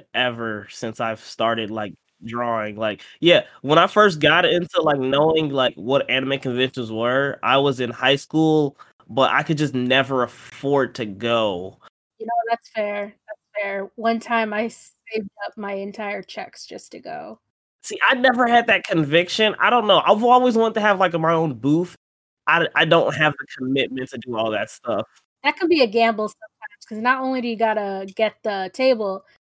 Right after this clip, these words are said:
Speaker 2: you also gotta get the merch, you also gotta get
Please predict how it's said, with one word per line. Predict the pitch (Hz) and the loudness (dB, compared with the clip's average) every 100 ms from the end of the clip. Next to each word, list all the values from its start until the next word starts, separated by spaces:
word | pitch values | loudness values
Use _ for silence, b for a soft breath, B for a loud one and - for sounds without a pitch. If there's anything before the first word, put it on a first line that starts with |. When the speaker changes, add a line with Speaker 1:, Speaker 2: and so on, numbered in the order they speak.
| _ | _
Speaker 2:
you | - 240 | 2 2
also | 240 240 | 2 -2
gotta | 226 214 202 190 185 - _ _ _ | 0 0 0 -2 -4 -8 _ _ _
get | - 214 202 - | -4 -2 -2 -6
the | 196 | -10
merch, | 202 262 339 330 - - | -2 0 0 -2 -14 -6
you | 226 | -4
also | 208 - | -4 -6
gotta | 214 196 190 | -8 -6 -6
get | 202 196 196 | -6 -6 -8